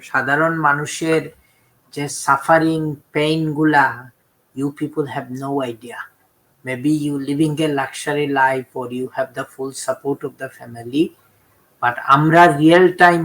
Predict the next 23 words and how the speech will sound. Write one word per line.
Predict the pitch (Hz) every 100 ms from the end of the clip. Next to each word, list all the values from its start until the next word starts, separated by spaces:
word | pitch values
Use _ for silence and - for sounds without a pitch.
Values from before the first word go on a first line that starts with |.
| 156
মানুষ | 143 143 143 127 -
যারা | 127 127 131
সমাজের | - 131 127 131 135 139 131 _ _ _ _ _ -
সবচেয়ে, | - 196 - - 190 170 156 - _ _ _ -
মানে, | 139 143 143
একটা | 135 - 143 139 127 127 - _ 127
লোয়ার | 143 160 165
স্কেলে | - - 160 156 147
আছে, | 127 - 127
নাসিব | 120 - 120 113
ভাই, | 117
সাফারিং | - - - 131 135 127
করতেছে। | - - - 120 -
এই, | - 127 135 151
এই | 151 156
মানুষগুলাকে | 156 147 151 - - 156 160 151 - 147
নিয়ে | 143 143 147 147 - _ _ _ -
আমরা | 127 135 135 135 - - _ _ 131
beginning | 131 143 156 165
of | 156 143 160
the | 151
program | 151 123 139 147 139
দেখাইলাম | 131 139 131 131 123